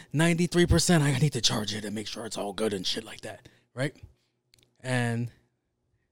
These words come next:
some of those people carry power banks, but that's not always convenient, or they walk around with their own charger and wire, which is pretty smart, but again,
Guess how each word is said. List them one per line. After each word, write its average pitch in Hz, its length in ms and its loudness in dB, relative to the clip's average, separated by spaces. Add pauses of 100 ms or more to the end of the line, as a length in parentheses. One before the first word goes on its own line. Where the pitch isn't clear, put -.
(340)
some 156 220 -10
of 190 80 -4
those 151 120 0
people 120 200 -4
carry 120 340 -2
power 113 320 -2
banks, 117 320 -4
but 110 140 -12
that's 107 240 -10
not 110 140 -6
always 104 280 -10
convenient, 165 680 -2 (380)
or 113 180 -4
they 113 140 -2
walk 117 240 -2
around 120 220 -2
with 107 100 -8
their 113 120 -4
own 110 220 -12
charger 139 460 -6
and 123 120 -2
wire, 131 260 -2
which 117 140 -8
is - 120 -12
pretty 185 380 -4
smart, 120 920 -4 (600)
but 143 260 -2 (260)
again, 117 460 -8